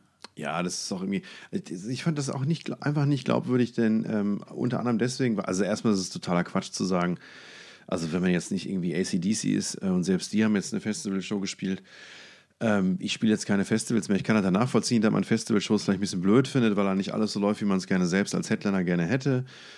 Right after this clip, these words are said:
weil man sich immer irgendwie anpassen muss an die Festivalsituation. Aber Rob Flynn war halt auch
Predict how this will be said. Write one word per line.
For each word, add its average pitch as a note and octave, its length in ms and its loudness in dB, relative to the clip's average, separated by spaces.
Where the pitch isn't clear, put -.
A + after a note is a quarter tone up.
weil G2 100 0
man F#2+ 140 2
sich F2 160 -2
immer B2 160 4
irgendwie G2 280 2
anpassen C3 440 0
muss G#2+ 160 0
an F2+ 60 0
die F2+ 80 0
Festivalsituation. G#2+ 1000 -2
Aber G2+ 400 0
Rob G#2 220 -2
Flynn A#2+ 280 0
war G2+ 140 0
halt G#2 180 -2
auch F2+ 160 -4